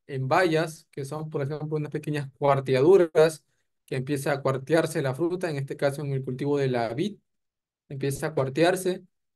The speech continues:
Luego los racimos con daño de mosca a la fruta empiezan a crecer, ¿no? Y se forman ya una mancha más oscura, manera más global y general. Y también, pues, existen, pues,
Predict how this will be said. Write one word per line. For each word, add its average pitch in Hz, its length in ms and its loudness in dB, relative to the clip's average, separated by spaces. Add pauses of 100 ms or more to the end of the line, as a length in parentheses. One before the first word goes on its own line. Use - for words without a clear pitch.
(140)
Luego 151 380 4
los 147 200 2
racimos 156 520 -2
con 151 160 -2
daño 160 220 0
de 151 100 0
mosca 160 260 -4
a - 40 2
la 139 60 -2
fruta 165 240 -2
empiezan 151 460 -6
a 139 100 -2
crecer, 185 560 0 (420)
¿no? 156 100 -4
Y 160 60 -4
se 156 140 -2
forman 147 420 -4
ya 139 100 4
una 147 300 -4
mancha 151 340 -4
más 139 340 -6
oscura, 160 680 4 (540)
manera 135 340 -2
más 143 180 -2
global 139 460 0
y 135 60 -4
general. 156 560 -2 (760)
Y 208 180 -2
también, 180 360 4 (140)
pues, 175 180 0
existen, 180 460 -4
pues, 160 280 0